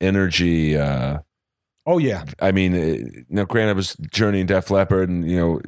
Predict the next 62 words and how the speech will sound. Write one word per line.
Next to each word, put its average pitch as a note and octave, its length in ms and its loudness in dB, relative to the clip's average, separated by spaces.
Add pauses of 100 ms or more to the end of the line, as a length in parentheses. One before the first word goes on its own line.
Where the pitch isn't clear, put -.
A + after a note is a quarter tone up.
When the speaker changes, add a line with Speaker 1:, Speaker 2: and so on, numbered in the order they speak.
(840)
Speaker 1:
you - 140 -14
can't, - 240 -4
probably F2+ 220 2
can't F#2 220 2
equate F#2+ 360 0
the F2+ 160 -2
energy F#2+ 300 2
of E2+ 60 2
a E2+ 60 -2
concert G2+ 420 0
to F#2 120 2
an - 100 -2
N G2 200 2
H F2+ 140 -2
L G#2 160 4
game, F2+ 240 0
but F2+ 60 2
it F2+ 60 2
was E2+ 100 0
like, D#2 100 -2
"Wow, F2 380 2
this F#2+ 180 -2
is F2+ 320 -4 (140)
electric G#2 520 2
Speaker 2:
Well, F#2+ 40 0
Speaker 1:
in D#2+ 80 0
here." D2 340 -2
Speaker 2:
I'll F#3+ 140 2
tell G3+ 220 0
you F#3 100 2
when D#3+ 100 0
it D#3 60 2
was C#3+ 160 0
electric. C#3 520 -4 (100)
I D#3+ 120 0
was F#3 200 0
there D#3 200 2
that C3+ 140 0
night, B2+ 300 -4
and A#2 120 -2
I'm C3+ 160 -2
not C3+ 160 -2
the B2+ 60 -4
biggest B2 300 -4
John A#2 220 -4
Scott G#3+ 280 -4
fan C3 160 -4
in G#2+ 80 -4
the A#2+ 60 -4
world, B2+ 200 -2
but C3+ 160 -4 (300)
I D3+ 80 -2
was F#3+ 160 0
there F#3+ 100 0
that D#3+ 120 0
night D3+ 160 2
he D#3 80 4
won D3+ 160 2
the D#3 100 2
M D3+ 80 0
V D3+ 100 0
P, A3 280 -2